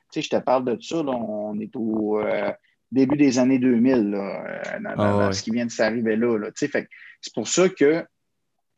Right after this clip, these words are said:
Speaker 1: oui, il y a du travail encore à faire, on a fait un progrès, mais il y en a encore un peu plus pour aller chercher puis titiller le monde, puis surtout, faire en sorte qu'on garde notre monde, parce que c'est, c'est, le nerf de la guerre actuellement,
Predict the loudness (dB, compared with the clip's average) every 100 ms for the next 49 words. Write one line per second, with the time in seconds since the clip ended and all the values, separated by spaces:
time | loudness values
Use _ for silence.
0 | _ 0 4 6 6 4 0 0 2 2
1 | 0 2 2 2 0 0 -2 -6 -4 -4
2 | -4 -4 -4 -4 -4 -4 -2 -4 0 0
3 | 0 -4 -6 -6 -6 -6 -10 -10 -8 -8
4 | -12 -16 -12 -10 -8 -8 -6 -6 -6 -12
5 | -18 -6 -4 -2 -2 -4 -6 -6 -6 -4
6 | -6 -8 _ _ _ _ _ _ _ _
7 | -2 0 0 -2 -4 -4 -4 _ _ _
8 | _ _ -8 -6 -6 0 2 2 0 -6
9 | -10 -12 -14 _ -20 -20 -10 -8 -8 -10
10 | -10 -4 0 2 2 2 2 0 0 -4
11 | -8 -8 -6 -6 -8